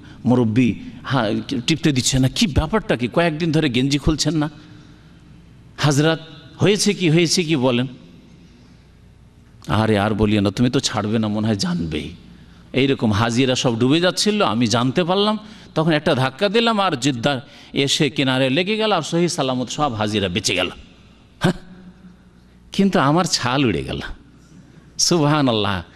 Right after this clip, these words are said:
শত শত হাজিকে বাঁচিয়ে দিতে পারলো, আর জেনেও নিতে পারলো, আর ছাল উড়া থেকে নিজেকে বাঁচাতে পারলো না। সুবহানাল্লাহ,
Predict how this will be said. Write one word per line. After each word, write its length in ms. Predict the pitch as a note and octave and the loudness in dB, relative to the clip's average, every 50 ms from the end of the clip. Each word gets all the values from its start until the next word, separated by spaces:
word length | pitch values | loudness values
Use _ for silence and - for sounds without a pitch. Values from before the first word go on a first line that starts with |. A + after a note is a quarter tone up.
| - - | -8 -4
শত 300 | - - A3 A#3+ A3 C#4 | -2 0 0 0 0 0
শত 260 | A#3 - A#3+ A#3 G#3+ | 0 0 0 0 0
হাজিকে 500 | G#3+ D#3 D#3 D#3 E3 F3+ D4+ C#4+ A#3+ G#4+ | 0 0 0 0 0 0 0 0 0 0
বাঁচিয়ে 340 | B3+ C#4+ C#4 - - D4 C4 | 0 0 -2 0 -2 -2 0
দিতে 220 | A#3 B3 G3+ B3 | 0 0 -2 0
পারলো, 400 | G#3 G#3+ G3 F#3 E3+ D3 B2+ G#2+ F2 - - - - - - | 0 0 2 2 2 2 2 0 -2 -6 -14 -20 -20 -8 -4
আর 120 | - F#3 | -4 -2
জেনেও 480 | F#3+ D3+ D#3 F3+ F3 F3+ A3+ C4+ D4 D4+ | 0 0 2 2 2 2 2 4 4 4
নিতে 260 | C#4 C#4 G#3+ B3+ A#3 | 4 4 2 2 0
পারলো, 320 | G#3 G3 G3 F#3 E3 D3 | 0 0 0 2 2 2
আর 120 | C#3 C3 D#3 | 0 0 -2
ছাল 380 | - - - - F#3+ F#3+ G3+ | -4 -6 -4 -2 -2 0 2
উড়া 160 | G3 G3+ A#3 | 2 2 2
থেকে 220 | A#3 F#3+ - A#3+ A#3 | -2 -4 -6 -6 -4
নিজেকে 300 | A3+ A3+ A3 A3+ G3+ G3+ | -2 -2 -2 -2 -2 0
বাঁচাতে 340 | F3 C#3+ G#2 A#2+ G#2 G2+ F#2+ | -2 0 -2 -2 -4 -2 -2
পারলো 220 | F2+ F#2 E2+ D2+ | -2 -2 -2 -4
না। 140 | C#2+ - - - - _ _ _ _ - - | -6 -8 -10 -16 -20 _ _ _ _ -4 -2
সুবহানাল্লাহ, 640 | A4+ - - - - - - A#3 F#3 - D2 - - | -2 0 0 0 0 0 0 -2 -4 -6 -8 -14 -18